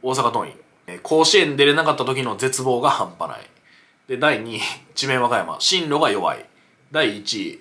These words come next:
平安。えー、なんかきつそうやのに弱い。ちょっともう、ほんまにすいません。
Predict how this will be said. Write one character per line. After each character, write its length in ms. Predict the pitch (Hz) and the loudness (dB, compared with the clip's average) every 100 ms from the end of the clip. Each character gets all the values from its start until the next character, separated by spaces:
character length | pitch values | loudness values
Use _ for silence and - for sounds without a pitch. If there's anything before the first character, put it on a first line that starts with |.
| - | -8
平 320 | 139 120 107 | -2 0 0
安。 200 | 101 - _ _ - | -2 -6 _ _ -12
え 200 | 95 - - 143 | -12 -12 -16 -6
ー、 20 | |
な 120 | 165 | -2
ん 40 | |
か 120 | 156 139 | 0 -2
き 180 | 208 | -4
つ 140 | 196 202 | -2 0
そ 260 | 220 196 | 4 6
う 40 | 151 | 6
や 40 | |
の 120 | 147 165 | 4 2
に 80 | |
弱 240 | 120 98 80 | 2 0 -2
い。 100 | - _ - - - - | -8 _ -20 -14 -14 -8
ち 60 | - | -4
ょ 20 | |
っ 40 | 160 | 0
と 100 | 143 | 0
も 560 | 143 147 147 147 143 135 | 0 0 -2 -2 -2 2
う、 20 | |
ほ 80 | 170 | 4
ん 60 | |
ま 100 | 180 | 6
に 60 | 175 | 4
す 100 | 143 | 2
い 20 | |
ま 100 | 139 | 2
せ 80 | 147 | 2
ん。 140 | 147 | -2